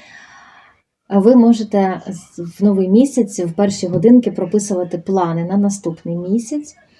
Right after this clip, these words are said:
І це може бути пов'язано з дітьми, із вашим хобі, із професійним спортом, або ж, е, це можуть бути романтичні зустрічі.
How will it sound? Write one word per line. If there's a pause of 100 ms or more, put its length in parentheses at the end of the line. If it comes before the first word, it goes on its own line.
(320)
І
це
може
бути
пов'язано
з
дітьми,
із
вашим
хобі, (400)
із
професійним
спортом, (500)
або
ж,
е,
це
можуть
бути
романтичні
зустрічі.